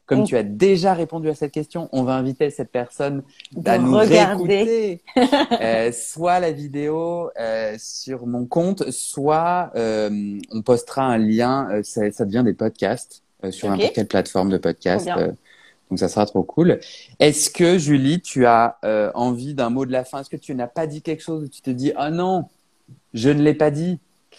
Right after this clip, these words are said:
Speaker 1: ou est-ce que, euh, on se dit au
Speaker 2: Euh,
Speaker 1: revoir ?
Speaker 2: non, moi, je pense que si t'as, enfin, si je finirais sur, euh, si tu sens que t'as vraiment envie, enfin,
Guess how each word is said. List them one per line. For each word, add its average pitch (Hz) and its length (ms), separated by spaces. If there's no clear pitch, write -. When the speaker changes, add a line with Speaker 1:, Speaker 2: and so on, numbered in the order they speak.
Speaker 1:
ou 113 140
est-ce 107 180
que, 113 480
euh, 90 400
on 196 220
se 196 160
dit - 60
au 92 40
Speaker 2:
Euh, 87 40
Speaker 1:
revoir ? 90 280
Speaker 2:
non, 226 120
moi, 254 120
je 247 60
pense 226 160
que 208 80
si 175 140
t'as, 214 240
enfin, 196 280
si 294 240
je - 80
finirais 226 500
sur, 233 400
euh, 185 460
si - 400
tu 240 140
sens 254 180
que 254 40
t'as 190 140
vraiment 220 480
envie, 226 240
enfin, 165 760